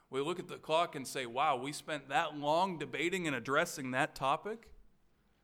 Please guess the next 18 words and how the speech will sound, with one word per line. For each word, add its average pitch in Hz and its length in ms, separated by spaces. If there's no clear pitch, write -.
And 131 100
I 139 60
would 151 140
say 151 140
that's 147 220
a 139 60
good 143 260
thing, 104 240
because 104 260
it 113 140
shares 113 460
that 98 180
they 117 80
took 147 300
their 123 120
task 110 500
very 117 220
seriously 113 800